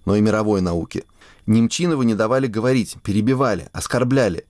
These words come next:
Тем не менее, он не отступил от своей позиции. Немчинов закончил своё выступление словами: «Я несу моральную и политическую ответственность за линию Тимирязевской академии. Я морально и политически ответственен за ту линию, которую я провожу, и считаю её правильной и буду продолжать проводить.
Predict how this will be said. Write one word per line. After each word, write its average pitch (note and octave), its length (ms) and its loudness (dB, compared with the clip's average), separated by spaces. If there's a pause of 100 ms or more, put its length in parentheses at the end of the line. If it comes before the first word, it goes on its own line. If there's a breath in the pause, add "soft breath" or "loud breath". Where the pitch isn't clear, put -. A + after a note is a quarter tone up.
(120)
Тем G#2 180 0
не G#2 100 4
менее, C#3 320 0
он G#2+ 160 0
не G#2+ 80 2
отступил B2 460 0
от G2 80 -2
своей F#2 180 -2
позиции. - 560 -4 (240)
Немчинов C3+ 420 2
закончил A#2+ 420 -2
своё A2+ 200 2
выступление A2 560 0
словами: F#2+ 480 -2 (560 soft breath)
«Я G#2+ 100 2
несу A#2+ 240 2
моральную B2 520 0
и - 20 -2
политическую B2+ 640 -2
ответственность B2+ 440 -2
за G#2 120 0
линию G#2+ 280 2
Тимирязевской G2+ 680 0
академии. F#2 540 0 (300 loud breath)
Я G2+ 120 0
морально B2 380 0
и B2+ 80 0
политически B2 500 -4
ответственен A#2+ 600 0
за G2+ 100 0
ту - 140 -2
линию, A#2 420 2
которую G#2 360 0
я G2+ 100 2
провожу, G2+ 520 -2
и F#2+ 60 -8
считаю B2 380 0
её A#2 160 2
правильной C#3+ 480 -2
и - 100 -4
буду A2+ 220 -2
продолжать B2 480 0
проводить. - 480 -4